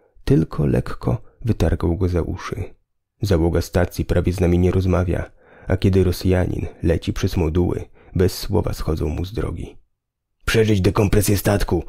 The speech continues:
uszkodzenie napędu i awaryjne lądowanie na Marsie tylko po to, by tak zwyczajnie zginąć na planecie. Kurwa!” Rosjanin chce mi pomóc. Nie pierwszy raz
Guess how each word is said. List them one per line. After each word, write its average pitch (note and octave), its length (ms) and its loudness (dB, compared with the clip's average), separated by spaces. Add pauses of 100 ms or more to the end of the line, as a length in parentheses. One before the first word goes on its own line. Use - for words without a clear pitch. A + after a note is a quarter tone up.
uszkodzenie G2+ 480 4
napędu G2+ 400 4
i F#2+ 60 6
awaryjne G2 420 4
lądowanie G2 400 4
na G2 100 4
Marsie G2 360 4
tylko F#2+ 380 0
po G2+ 240 4
to, E2+ 220 0 (440)
by F#2+ 100 0
tak F2+ 200 2
zwyczajnie F#2 460 4
zginąć F#2+ 380 2
na G#2 100 2
planecie. G#2+ 600 2
Kurwa!” - 680 0 (1040)
Rosjanin G2 580 2
chce - 220 0
mi G#2+ 120 2
pomóc. - 480 -2 (440)
Nie G2 120 4
pierwszy F#2+ 420 2
raz F2+ 360 2